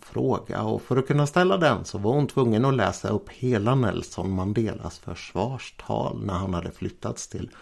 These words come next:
det här fängelset på Robben Island som han var på. Det där talet, det var egentligen förbjudet att sprida ute i samhället. Men på så här vis så kunde Helen Suzman se till att det istället spreds av just parlamentet.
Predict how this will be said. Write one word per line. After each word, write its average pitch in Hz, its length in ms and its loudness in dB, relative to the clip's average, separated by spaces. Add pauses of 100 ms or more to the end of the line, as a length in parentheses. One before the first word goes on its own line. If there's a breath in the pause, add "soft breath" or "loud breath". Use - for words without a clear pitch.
(360 loud breath)
det - 200 -10
här 92 200 -6
fängelset 107 580 -2
på 98 120 -8
Robben 90 600 -2
Island 107 320 -2
som 98 160 -4
han 85 200 -4
var - 240 -10
på. - 220 -10 (480)
Det 127 100 2
där 101 280 0
talet, 110 680 2
det 101 80 -2
var 107 140 4
egentligen 101 460 2
förbjudet 110 880 2
att 95 140 -2
sprida 110 840 -4
ute - 260 -4
i 87 100 -6
samhället. 85 920 -6 (500 loud breath)
Men 208 220 0
på 101 120 -4
så - 160 -6
här 82 320 0
vis 131 380 2
så - 100 -4
kunde 95 260 -2
Helen 107 300 0
Suzman 127 580 0
se - 180 -4
till - 540 -4
att - 160 -12
det - 60 -4
istället 110 480 -6
spreds 113 600 -2 (120)
av 190 200 4
just - 320 -8
parlamentet. - 1000 -4